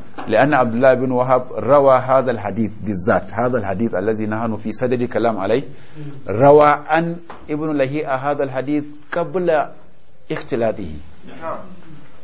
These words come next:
So, إذا كان روايته قبل الاختلاط، فالحديث صحيح. ما في إشكال. وما إذا كان بعد الاختلاط،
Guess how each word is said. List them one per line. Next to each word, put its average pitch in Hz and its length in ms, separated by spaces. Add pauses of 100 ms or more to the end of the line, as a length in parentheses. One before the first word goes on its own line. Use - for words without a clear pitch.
(540)
So, 139 220
إذا 156 360
كان 180 300
روايته 143 800
قبل 190 300
الاختلاط، 143 680 (960)
فالحديث 120 420
صحيح. 101 340 (960)
ما 135 120
في 135 200
إشكال. 87 280 (760)
وما 160 300
إذا 147 220
كان 156 320
بعد 170 340
الاختلاط، 151 580